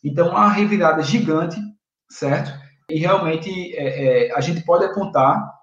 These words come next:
que o ano de dois mil e dezenove em si é um marco fundamental na forma de, de se, de se olhar o futebol de mulheres, tanto pela Copa do que aconteceu,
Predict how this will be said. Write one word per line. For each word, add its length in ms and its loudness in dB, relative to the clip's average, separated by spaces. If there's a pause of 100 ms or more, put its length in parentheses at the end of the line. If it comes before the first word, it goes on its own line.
(240)
que 80 0
o 160 2
ano 160 6
de 60 0
dois 180 2
mil 100 -4
e 20 -6
dezenove 480 2
em 40 -4
si 440 -6 (180)
é 100 -4
um 160 -2
marco 360 2
fundamental 880 0 (180)
na 160 0
forma 380 4
de, 340 -2
de 100 -6
se, 240 -10 (160)
de 100 -10
se 200 -6
olhar 500 4 (120)
o 440 -4
futebol 360 4
de 60 2
mulheres, 500 0
tanto 220 0
pela 160 -2
Copa 260 -2
do 80 -6
que 60 -4
aconteceu, 720 -2